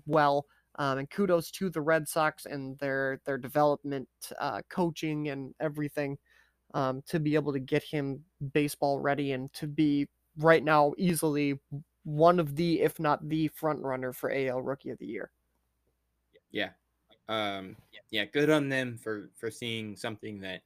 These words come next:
Speaker 2: you know, uh, that other teams didn't see, I guess. Um, and also, thank God he didn't go to the Yankees.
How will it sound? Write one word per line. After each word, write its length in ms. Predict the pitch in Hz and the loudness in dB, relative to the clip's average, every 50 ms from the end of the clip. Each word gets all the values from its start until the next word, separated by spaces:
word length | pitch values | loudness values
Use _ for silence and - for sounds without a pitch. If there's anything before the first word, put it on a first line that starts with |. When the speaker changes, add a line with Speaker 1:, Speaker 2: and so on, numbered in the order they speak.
| _ _ _ | _ _ _
Speaker 2:
you 100 | - 101 | -12 -10
know, 240 | 95 92 87 78 - _ _ _ _ _ _ _ _ _ _ _ _ _ _ _ _ - | -8 -8 -10 -12 -14 _ _ _ _ _ _ _ _ _ _ _ _ _ _ _ _ -10
uh, 500 | 92 92 90 87 87 87 85 82 73 - - _ _ _ | -8 -8 -6 -6 -6 -8 -8 -8 -10 -12 -16 _ _ _
that 120 | 110 110 | -6 -4
other 220 | 113 110 104 104 98 | -4 -4 -4 -4 -6
teams 520 | 92 - 117 107 101 92 87 87 - - _ _ _ _ _ _ _ _ | -8 -10 -10 -10 -10 -10 -12 -14 -16 -20 _ _ _ _ _ _ _ _
didn't 240 | - 120 104 104 180 | -8 -8 -6 -8 -8
see, 180 | - 123 110 95 | -8 -8 -6 -6
I 80 | 87 | -6
guess. 340 | 82 78 - 82 - - - _ _ - | -8 -10 -12 -16 -18 -20 -20 _ _ -10
Um, 300 | 95 95 92 90 87 - - | -8 -8 -8 -8 -10 -10 -8
and 120 | 113 117 | -4 -2
also, 540 | 120 120 120 117 - 120 107 101 92 90 90 _ _ _ _ _ _ _ _ _ _ _ _ _ _ _ _ | -2 -2 -2 -2 -4 -4 -4 -4 -6 -8 -12 _ _ _ _ _ _ _ _ _ _ _ _ _ _ _ _
thank 180 | - 123 113 - | -10 -10 -6 -2
God 220 | 113 113 117 117 | -2 0 0 -2
he 120 | 110 123 113 | -4 -6 -6
didn't 220 | 120 120 117 110 | -6 -6 -4 -2
go 80 | 123 123 | 0 0
to 100 | 127 123 | 0 -2
the 120 | 123 113 | -2 -2
Yankees. 520 | 110 104 104 101 104 92 87 87 - - | -2 -2 -2 -4 -6 -8 -8 -8 -12 -16